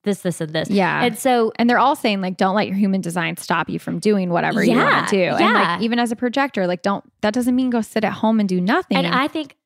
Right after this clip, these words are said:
Speaker 1: like, even, okay, she just came out with her full moon projector thing, and that really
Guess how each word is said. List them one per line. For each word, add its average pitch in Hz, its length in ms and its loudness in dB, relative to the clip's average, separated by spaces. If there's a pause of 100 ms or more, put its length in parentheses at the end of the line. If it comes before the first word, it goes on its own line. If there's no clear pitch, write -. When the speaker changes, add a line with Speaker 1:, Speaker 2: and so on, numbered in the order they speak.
Speaker 1:
like, 220 340 -4
even, 240 320 -4
okay, 196 320 0
she 202 180 -6
just 214 200 -6
came 208 160 -4
out 185 120 0
with 180 100 -4
her 180 120 -2
full 180 260 -2
moon 175 460 -4
projector 208 400 -4
thing, 165 380 -4
and 185 140 -2
that 202 180 -2
really 196 400 0